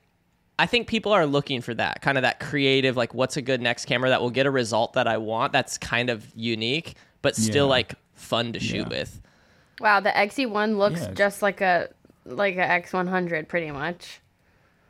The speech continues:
Speaker 3: and is
Speaker 2: Yeah.
Speaker 3: literally three hundred and thirty dollars.
Speaker 2: Look up the X.
Speaker 1: Really?
Speaker 2: I think it's called
Speaker 3: Yup.
Speaker 2: the X F ten. Look up the X F ten.
Speaker 1: We,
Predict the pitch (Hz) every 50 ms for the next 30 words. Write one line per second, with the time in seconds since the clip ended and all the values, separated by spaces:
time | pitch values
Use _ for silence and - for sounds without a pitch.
0 | _ _ _ _ _ _ _ _ _ - 190 190 190 180 175 175 - - 180 196
1 | 202 202 208 208 208 202 202 196 202 196 185 180 180 180 175 175 170 170 160 165
2 | 139 151 139 202 185 151 170 156 147 156 151 151 - - - - - - - _
3 | _ _ _ _ _ _ _ _ _ _ _ _ _ _ - 139 131 127 135 139
4 | 156 180 - - - - - - - - - - - 180 185 - - 170 185 196
5 | - - - 113 120 120 - - - - - _ - 123 123 123 - - - -
6 | _ - - - 120 113 117 127 156 175 190 180 - 110 123 127 - 170 143 139
7 | 117 - - - 120 120 - - - - - 127 113 - - - - - 120 107
8 | 90 87 90 87 - _ _ _ - - - - - - _ _ - - - _
9 | _ _ _ _ _ _ _ _ - - 120